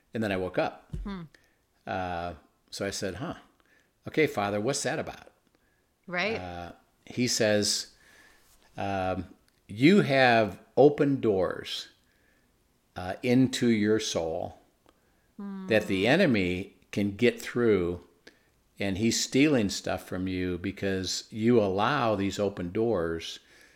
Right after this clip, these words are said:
Speaker 1: uh, open windows that he triggers
Speaker 2: Mm-hmm.
Speaker 1: the cause and effect, and there's an open door going on with you, and I would like to close it up."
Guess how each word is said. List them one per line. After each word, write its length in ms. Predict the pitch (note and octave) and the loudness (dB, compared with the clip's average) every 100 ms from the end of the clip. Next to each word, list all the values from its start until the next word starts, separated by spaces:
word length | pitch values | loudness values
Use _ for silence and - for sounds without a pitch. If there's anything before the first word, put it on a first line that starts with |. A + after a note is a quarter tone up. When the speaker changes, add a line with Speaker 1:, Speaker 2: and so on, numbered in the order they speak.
| _ _ _ _ - - | _ _ _ _ -20 -8
Speaker 1:
uh, 260 | G2 F2 - | -4 -2 0
open 320 | A#2 A2+ F#2+ | 0 0 -2
windows 720 | G2+ A#2 G2+ D#2 E2+ - - - _ _ _ _ _ | 0 0 0 -2 -4 -6 -6 -10 _ _ _ _ _
that 420 | - G2 F2+ E2+ - | -4 0 0 -4 -6
he 300 | - A#2+ A#2 - | 0 2 2 -2
triggers 880 | - - D#3+ G2+ E2 F2 - - - _ _ _ _ _ G3 | -2 6 6 6 -2 -4 -6 -8 -10 _ _ _ _ _ -12
Speaker 2:
Mm-hmm. 460 | G3+ F#3 F3+ F3+ F#3+ | -10 -10 -12 -12 -10
Speaker 1:
the 80 | - | -6
cause 400 | - G#2+ A2 A2 | 0 2 2 0
and 100 | A2 | -4
effect, 600 | - G2+ E2 D2 - - _ _ _ _ _ _ _ - | -4 -4 -4 -6 -12 -18 _ _ _ _ _ _ _ -6
and 580 | F#2+ F#2 F2+ F2 F2+ - | -4 -4 -4 -6 -8 -2
there's 220 | A2 G#2+ | -2 0
an 120 | G2+ D#2+ | -2 0
open 360 | A2+ A#2 G#2+ G#2 | 0 0 -2 0
door 540 | G#2+ G#2 G2 F#2+ - - | 0 2 2 0 -4 -6
going 280 | G2 F#2+ | -4 -2
on 260 | F2+ F2+ F2 | -4 -6 -6
with 220 | F2 - | -8 -4
you, 560 | A#2+ C#3 G2+ E2+ F2 - - | 2 4 4 2 -2 -6 -8
and 260 | F#2+ F#2 - | -6 -6 -2
I 120 | G2+ | 0
would 180 | G#2 G#2 | 0 0
like 280 | F#2 F#2+ - | 0 -2 -4
to 80 | - | -10
close 480 | - A2+ A2 G#2+ | -8 -2 0 0
it 100 | G2 F#2+ | -2 -4
up." 260 | C#2 - | -6 -12